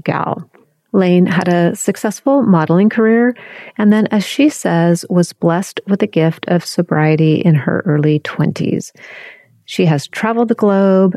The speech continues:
founded successful companies, and has pushed against the glass ceiling.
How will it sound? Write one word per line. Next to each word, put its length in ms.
founded 560
successful 600
companies, 880
and 180
has 220
pushed 380
against 520
the 100
glass 500
ceiling. 720